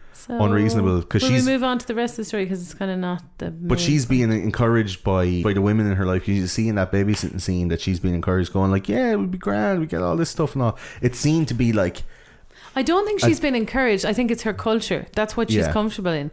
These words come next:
Speaker 1: 'Cause at one stage, like,
Speaker 2: She needs to do a few
Speaker 1: I
Speaker 2: of
Speaker 1: don't
Speaker 2: them
Speaker 1: mean to be
Speaker 2: suicides and push-ups and stuff to get a bit of fucking
Speaker 1: I don't mean to be reading too far
Speaker 2: discipline.
Speaker 1: into the little background noise, but, like, at one stage she gives out to him when, you know, because he turns off milk and butter and she's making mac and cheese.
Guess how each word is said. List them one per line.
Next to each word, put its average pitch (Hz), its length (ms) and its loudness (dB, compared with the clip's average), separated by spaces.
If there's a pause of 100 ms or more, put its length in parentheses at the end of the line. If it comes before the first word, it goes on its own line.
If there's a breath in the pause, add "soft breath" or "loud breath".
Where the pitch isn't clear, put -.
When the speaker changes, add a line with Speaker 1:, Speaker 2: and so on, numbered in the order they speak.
(360 loud breath)
Speaker 1:
'Cause 226 140 0
at 233 100 0
one 254 220 0
stage, 214 400 -2
like, 175 300 -2
Speaker 2:
She - 180 0
needs 104 160 2
to 95 60 0
do 95 100 2
a 92 60 2
few 90 100 -2
Speaker 1:
I - 40 0
Speaker 2:
of 92 40 4
Speaker 1:
don't 95 120 4
Speaker 2:
them 92 40 2
Speaker 1:
mean - 120 2
to 101 120 2
be 107 80 4
Speaker 2:
suicides 92 340 2
and 87 80 -2
push-ups 104 440 0
and 85 100 0
stuff 85 200 -2
to - 40 -2
get 90 140 0
a - 20 -2
bit 85 140 -2
of 85 80 -4
fucking 85 360 -4
Speaker 1:
I 220 60 -2
don't 269 220 -2
mean 262 100 -2
to - 80 -12
be 220 100 -2
reading 214 280 -2
too 208 180 -2
far 196 220 0
Speaker 2:
discipline. - 120 -2
Speaker 1:
into 185 240 -2
the 170 140 0
little 175 480 0
background 170 560 -2
noise, 160 320 -4
but, - 180 -4
like, 170 220 -2
at - 80 -4
one 196 140 0
stage 185 240 -4
she 190 100 -6
gives 175 220 -4
out 175 180 -2
to - 100 -6
him 165 220 -2 (300 loud breath)
when, 180 400 0 (100)
you 185 140 -2
know, 185 100 0
because 175 280 -4
he 185 60 -2
turns 180 320 -2
off 170 300 -4
milk 170 320 -2
and 160 140 -6
butter 170 260 -4
and 160 160 -6
she's 165 160 -8
making 165 300 -4
mac 160 240 -6
and 165 80 -6
cheese. 160 400 -8